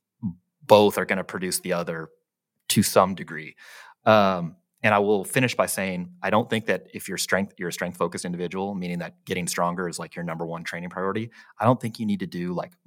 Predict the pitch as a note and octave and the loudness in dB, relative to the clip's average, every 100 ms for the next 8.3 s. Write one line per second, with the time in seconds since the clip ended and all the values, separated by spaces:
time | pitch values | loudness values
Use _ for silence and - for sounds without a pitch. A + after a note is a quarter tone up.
0 | E2+ F#2 F2+ F#2+ F2 F2 F2 - F2 E2+ | -2 0 0 -2 -8 -8 -10 -8 -8 -8
1 | D#2 - - E3 E3 D3+ - - - - | -10 -10 -10 0 0 0 -2 -4 -6 -20
2 | - - - - G2+ F2 D#2+ D#2+ _ _ | -16 -10 -6 -2 -2 -2 -6 -12 _ _
3 | - F#2+ F2+ F2+ - F#2 F2 F#2+ F2 G2+ | -2 0 0 -4 -6 -8 -8 -6 -6 -2
4 | F2 - F2 - E3 E3 - - A#2+ A2 | -2 -2 -4 -4 -6 -8 -10 2 6 6
5 | G2+ G2+ G2 G2 F2+ F#2 F2 F2+ - - | 2 -2 -8 -8 -6 -6 -8 -10 -6 -2
6 | E2+ - E2 A2 _ - - _ F2+ G2+ | -2 -4 -12 -16 _ -20 -20 _ 2 2
7 | F2 F2+ F#2 - G2 G2 G2+ F2+ - F2+ | 0 -8 -6 -6 -6 -6 -8 -6 -4 -4
8 | F2 D#2+ | -6 -10